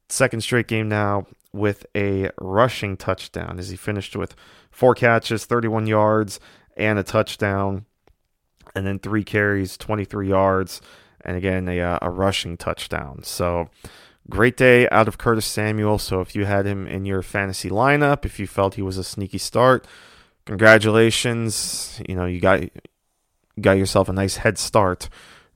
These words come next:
going into Sunday's action thanks to Curtis Samuel. So, you know, it's, it's nice to see Curtis Samuel continue to,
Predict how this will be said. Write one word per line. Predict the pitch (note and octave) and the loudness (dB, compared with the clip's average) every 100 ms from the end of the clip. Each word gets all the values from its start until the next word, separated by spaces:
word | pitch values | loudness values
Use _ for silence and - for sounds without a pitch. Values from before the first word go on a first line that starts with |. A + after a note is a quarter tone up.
| - | -6
going | A2 F#2 F#2+ | -2 0 0
into | F#2+ F#2+ - F#2+ F#2 F2+ F2+ - | -2 -4 0 2 4 2 -2 -6
Sunday's | - G#2+ F#2+ F#2 | -2 0 0 0
action | F#2 F2+ - - E2 E2 - - _ _ | 0 0 -2 -6 -6 -10 -16 -20 _ _
thanks | F2+ F2 - | -4 -4 -4
to | F2 | -8
Curtis | - F2+ F2 | -2 -2 -2
Samuel. | - F#2+ F2 E2+ D#2 | -6 -6 -6 -6 -10
So, | D2+ - F2 F2 E2+ - - - - - | -10 -4 -2 -2 -4 -10 -20 -20 -20 -10
you | G2 | -6
know, | F2 F2 | -2 0
it's, | F2+ - | -2 -2
it's | E2+ G2 | -4 -4
nice | G#2+ A#2 B2 | 0 2 2
to | - | -2
see | A2+ A#2 | -4 -4
Curtis | - A#2 A2 G2+ | 0 2 2 0
Samuel | - A2 A2 G#2 | -2 -2 0 0
continue | G2+ G2+ F2+ - A2+ A2 | -2 -6 -8 -4 -4 -4
to, | - - G#2 G2 F#2+ | -6 -4 -2 -4 -6